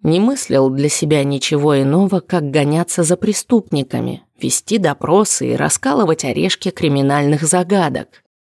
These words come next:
Да, ему это давалось труднее, чем в юности,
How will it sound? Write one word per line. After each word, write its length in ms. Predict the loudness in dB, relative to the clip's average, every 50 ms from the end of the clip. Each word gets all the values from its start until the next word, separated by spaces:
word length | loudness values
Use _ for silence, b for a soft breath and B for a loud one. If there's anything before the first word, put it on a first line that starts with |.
| _ _ 0
Да, 380 | 2 2 4 2 2 -2 -6 _ _ _ _ _
ему 320 | 0 2 4 4 4 2 0
это 240 | -2 0 0 0
давалось 500 | 0 2 2 2 2 2 2 2 0 -2
труднее, 600 | -2 0 2 2 2 2 4 4 4 4 4 2
чем 260 | 0 -2 0 2 2 2
в 40 |
юности, 720 | 2 4 4 4 4 2 0 -2 -4 -6 -6 -6 -6 -8